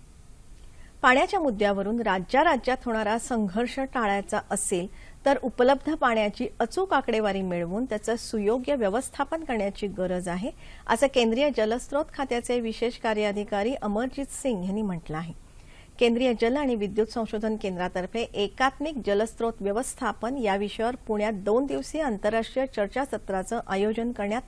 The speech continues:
आलं आहे. या चर्चासत्राचं सिंग यांच्या हस्ते उद्घाटन करण्यात आलं, त्यावेळी ते बोलत होते. केंद्र सरकारतर्फे राबवण्यात येणारा हा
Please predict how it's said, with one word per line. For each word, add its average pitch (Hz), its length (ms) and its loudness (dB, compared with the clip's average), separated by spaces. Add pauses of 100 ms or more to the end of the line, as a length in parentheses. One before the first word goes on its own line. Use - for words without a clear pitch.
आलं 175 180 -2
आहे. 175 200 -4 (720)
या 285 140 6
चर्चासत्राचं 285 760 2
सिंग 285 260 -2
यांच्या 262 260 -2
हस्ते 262 200 -4
उद्घाटन 214 460 -4
करण्यात 202 340 -6
आलं, 226 120 -4 (160)
त्यावेळी 208 260 4
ते 214 60 4
बोलत 170 340 -6
होते. - 380 -12 (580)
केंद्र 285 280 6
सरकारतर्फे 262 800 0
राबवण्यात 208 500 2
येणारा 208 340 -2
हा 185 240 -2